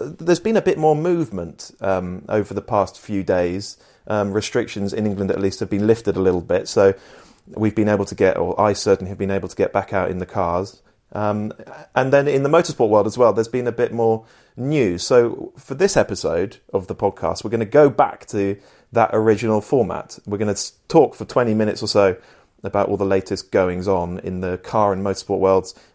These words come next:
and then we're gonna choose three or four Drive Nation posts to talk about in a bit more detail. So, Andrew, that's a very long way of saying that what we're gonna start out with for this podcast episode is a chat about the Formula One driver musical chair scenario.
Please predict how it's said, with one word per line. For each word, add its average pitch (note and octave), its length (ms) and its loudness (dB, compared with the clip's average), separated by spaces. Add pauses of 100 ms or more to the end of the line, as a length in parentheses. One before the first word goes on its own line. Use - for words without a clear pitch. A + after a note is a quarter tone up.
and G#2+ 140 -4
then A2 120 0
we're G#2 80 -2
gonna G2+ 180 -2
choose G2 580 -4
three G#2+ 160 0
or G2 60 6
four F#2 180 -2
Drive F2+ 240 0
Nation F2 280 -8
posts - 360 -8 (120)
to - 40 -20
talk - 220 -8
about F2 200 -2
in F#2 140 -6 (100)
a - 60 -12
bit - 160 -4
more F2+ 140 0
detail. F#2+ 340 2
So, A#2+ 220 6 (200)
Andrew, B2+ 480 0 (320)
that's A2+ 200 0
a A2+ 40 -4
very C3+ 140 6
long A2+ 180 4
way G2+ 140 6
of G2 80 2
saying G2+ 320 4
that - 300 0 (100)
what A#2+ 180 2
we're A2 80 2
gonna G#2 300 2 (240)
start - 380 0
out A#2 180 4
with F2+ 340 -2 (360)
for - 120 -10
this G2+ 160 0
podcast - 540 -2
episode F#2+ 480 0
is G#2 160 -4
a G#2 40 -6
chat - 340 0
about G#2 460 0
the - 160 -10
Formula G#2+ 420 0
One G#2 280 2 (300)
driver G#2+ 400 4
musical A2 500 -4
chair A#2+ 320 0
scenario. E2 560 -8